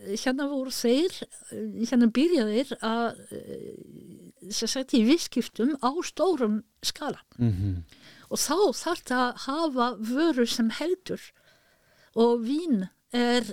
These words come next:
Speaker 1: ef þú hefur prófað að, eh, hérna pressa vínberjasafa eða hvaða safi sem er,
Speaker 2: Mm.
Speaker 1: þú veist, þetta er bara hel-, helst svona ferskt í nokkra daga, ekki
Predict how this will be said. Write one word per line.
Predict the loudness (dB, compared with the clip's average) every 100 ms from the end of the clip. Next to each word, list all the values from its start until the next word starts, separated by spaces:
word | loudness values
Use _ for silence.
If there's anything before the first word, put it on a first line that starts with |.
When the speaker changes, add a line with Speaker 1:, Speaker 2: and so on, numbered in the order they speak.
| -14 _ -4
Speaker 1:
ef | -2
þú | 2 4
hefur | 4
prófað | 2 0 2 2 0
að, | 0 -2 -6 -16 -20 -20 -20 -20 -18
eh, | -14 -12 -10 -8 -8
hérna | -4 -2 -2
pressa | -2 0 0 0 0 -2
vínberjasafa | -4 -2 4 6 6 2 0 -2 -2 -2 0 0
eða | 0 -2
hvaða | -2 0 0
safi | 0 -4 -2 -2
sem | 0 -2
er, | -2 -2
Speaker 2:
Mm. | 0 2 0 -6
Speaker 1:
þú | -2
veist, | -2 -2
þetta | -6
er | -6
bara | -6 -4 -4
hel-, | -4 -4 -4 -14 _ -20
helst | -10 -4 0 -2 -2
svona | -4 0 -2
ferskt | -2 -2 -2 -2 -2
í | 0 0 -4 -14 _ _ -4
nokkra | -4 -2 -8
daga, | -4 -2 -2 -4 -10 -20 -20 _ _ -6
ekki | -6 -4 0 0